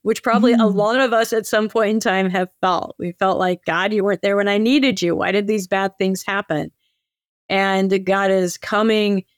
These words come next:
Speaker 1: and acknowledging that, first of all, which is so important that, that we understand God
Speaker 2: Mm.
Speaker 1: knows our pain and our hurt, and then he's promising that on the other side, there are good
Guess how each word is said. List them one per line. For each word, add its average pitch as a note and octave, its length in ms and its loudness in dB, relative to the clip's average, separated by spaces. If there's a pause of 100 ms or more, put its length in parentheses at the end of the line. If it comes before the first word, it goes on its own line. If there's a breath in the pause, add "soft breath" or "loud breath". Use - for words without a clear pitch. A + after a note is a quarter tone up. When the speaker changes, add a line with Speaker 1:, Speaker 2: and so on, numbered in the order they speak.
(200)
Speaker 1:
and A3 120 2
acknowledging A#3 840 2
that, D4+ 320 0
first A3+ 280 -4
of C#4 80 0
all, F4+ 180 2 (140)
which A3 180 -4
is A3 140 -2
so A3 260 0
important A#3 480 2
that, F3 300 0
that F3+ 160 -2
we G3+ 160 0
understand G#3 500 2
God G#3 240 4
Speaker 2:
Mm. F3+ 60 -4
Speaker 1:
knows G3 340 0
our A#3+ 140 0
pain A#3+ 320 0
and A3+ 100 0
our G#3 160 0
hurt, G#3+ 400 -2
and F#3+ 160 -2
then F#3+ 100 2
he's F#3+ 160 0
promising F#3+ 560 -2
that E3+ 140 0
on F3+ 160 -2
the E3+ 160 -2
other F3+ 240 -2
side, F3+ 500 -2
there F3 140 0
are D#3+ 120 -2
good E3 220 -6